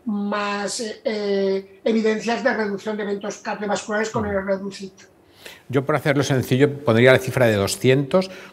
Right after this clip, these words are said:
Speaker 2: Cuando la L D L es mayor de doscientos, pensar en, en,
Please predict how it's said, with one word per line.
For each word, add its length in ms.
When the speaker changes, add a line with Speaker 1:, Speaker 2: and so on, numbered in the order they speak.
Speaker 2:
Cuando 240
la 140
L 180
D 100
L 120
es 80
mayor 260
de 60
doscientos, 540
pensar 720
en, 320
en, 320